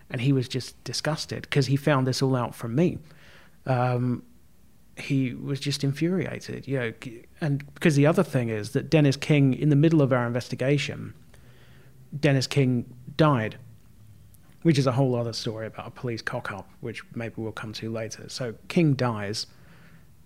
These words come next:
I get his death certificate, and he's died of aids. And he was last in court for abusing kids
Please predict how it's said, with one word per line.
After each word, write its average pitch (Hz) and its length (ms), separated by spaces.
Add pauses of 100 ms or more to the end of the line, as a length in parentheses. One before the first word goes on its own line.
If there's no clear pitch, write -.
(120)
I 143 120
get 135 240
his 123 160
death 147 220
certificate, 113 760
and 151 140
he's 127 220
died 123 400
of 123 180
aids. 156 520 (960)
And 139 480 (440)
he 165 240
was 147 180
last 139 420
in 131 140
court 135 540
for 143 240
abusing 117 580 (220)
kids 110 580